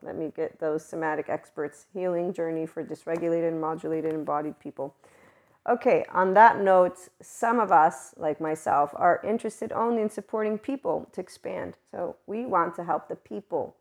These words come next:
And so subject matters of, you know, other and the intricacies are not of our interest right now. So I don't talk about the ecosystem in depth. I don't talk about the justice system in depth. I don't even look into any of those areas. But I know there are five D people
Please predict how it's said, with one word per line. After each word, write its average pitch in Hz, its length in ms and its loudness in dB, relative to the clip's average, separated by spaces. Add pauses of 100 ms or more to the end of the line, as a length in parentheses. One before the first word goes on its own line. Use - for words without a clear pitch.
(260)
And 170 220 -4
so 180 200 0
subject 214 440 0
matters 202 560 4
of, 170 460 2
you 175 100 0
know, 160 200 2
other 190 760 4
and 170 140 -2
the 165 80 0
intricacies 185 800 -2
are 160 140 -2
not 165 260 2
of 165 140 0
our 151 260 -2
interest - 480 -10
right - 180 -12
now. - 200 -10 (600)
So - 80 -8
I 156 80 0
don't 175 260 0
talk 214 400 4
about 156 520 6 (340)
the 156 480 2
ecosystem 202 1080 0
in 185 220 2
depth. - 300 4
I 156 80 2
don't 170 340 0
talk 190 320 6
about 190 400 4
the 208 300 0
justice 240 420 2
system 180 380 -6
in 170 140 0
depth. 151 280 0
I 165 60 0
don't 190 200 2
even 208 200 2
look 196 220 -2
into 226 380 0
any 160 140 -2
of 139 100 -8
those 143 200 -4
areas. 139 400 -4
But 147 120 -4
I 156 100 0
know 170 240 2
there 170 200 4
are 160 60 2
five 185 440 0
D 165 160 -2
people 151 540 -6